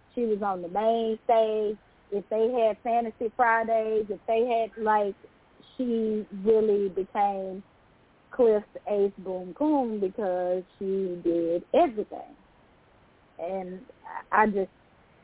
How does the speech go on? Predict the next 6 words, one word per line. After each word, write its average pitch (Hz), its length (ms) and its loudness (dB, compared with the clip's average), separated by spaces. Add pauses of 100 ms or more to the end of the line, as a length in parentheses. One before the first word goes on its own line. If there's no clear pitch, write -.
(360)
I 285 100 4
just 254 240 0
think 240 220 -2
once 233 280 0 (140)
she 214 400 -4 (320)
decided 196 600 2